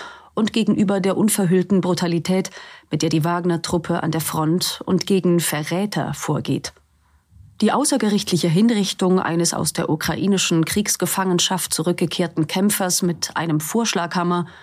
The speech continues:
wurde vom Kreml als interne Angelegenheit der Paramilitärs abgetan. Der Vorschlaghammer ist bei einigen Funktionären sogar zu einem makabren Symbol für hartes Durchgreifen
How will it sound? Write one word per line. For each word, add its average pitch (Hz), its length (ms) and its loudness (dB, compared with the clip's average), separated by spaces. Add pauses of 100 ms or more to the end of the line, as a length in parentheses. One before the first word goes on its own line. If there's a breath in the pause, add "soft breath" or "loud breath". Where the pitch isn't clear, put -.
(340 loud breath)
wurde 269 200 2
vom 202 180 0
Kreml 175 420 2
als 160 260 0
interne 180 480 0
Angelegenheit 170 800 2
der 180 100 0
Paramilitärs 160 920 0
abgetan. 156 720 -4 (960)
Der 160 160 2
Vorschlaghammer 185 880 0 (240 loud breath)
ist - 220 -2
bei 196 180 -2
einigen 220 340 0
Funktionären 190 680 2
sogar 165 420 0
zu - 160 -2
einem 175 240 2
makabren 170 600 0
Symbol 160 520 4
für 175 320 0
hartes 165 420 -2
Durchgreifen 180 800 0